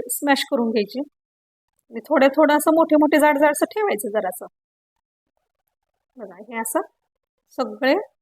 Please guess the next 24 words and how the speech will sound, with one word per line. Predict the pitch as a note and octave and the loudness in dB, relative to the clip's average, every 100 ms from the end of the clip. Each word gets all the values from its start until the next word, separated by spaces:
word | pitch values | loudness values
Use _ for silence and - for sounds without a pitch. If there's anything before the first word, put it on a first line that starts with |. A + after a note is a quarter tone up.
| _ | _
बटाटे | C4 B3+ A3+ | -16 -10 -8
असे | - A#3 | -8 -6
फोडून | D4 A#3 F#3 | -2 -2 -2
घ्यायचे | G3+ - _ | -10 -14 _
आपल्याला. | F#3 - - _ _ _ _ _ _ _ _ _ _ _ _ _ _ _ _ _ _ _ _ _ _ _ _ _ _ _ _ _ _ _ - | -20 -20 -20 _ _ _ _ _ _ _ _ _ _ _ _ _ _ _ _ _ _ _ _ _ _ _ _ _ _ _ _ _ _ _ -10
बघा, | A3 | -6
हे | G#3 A3 | -4 -4
असं | - A#3 | -4 0
झालेलं | B3 A#3 B3+ | 0 0 -2
आहे. | F#4+ _ _ _ _ _ _ _ _ _ _ _ _ _ _ _ _ _ _ _ _ | -4 _ _ _ _ _ _ _ _ _ _ _ _ _ _ _ _ _ _ _ _
आता | C4 D4 | -4 0
त्याच्यामध्ये | D#4 D4+ F4 F4 | 2 4 4 6
घालण्यासाठी | G4 E4 F4+ E4 | 6 4 4 4
बघा, | D#4+ D#4+ | 4 4
इथे | D#4 | 2
एक | D#4 | 0
मोठा | D#4+ E4+ - | 2 2 2
कांदा | F#4 F#4 D#4+ | 2 2 4
घेतलेला | C#4+ D#4+ C#4 B3 | 2 2 2 4
आहे | A#3+ | 2
मी, | D#4 | 0
स्लाइसमध्ये | - C4 C4+ B3+ A#3+ | 0 0 0 0 2
कापलेला | B3 A#3 A3 A3+ | 2 2 0 2
आहे, | G#4 | 0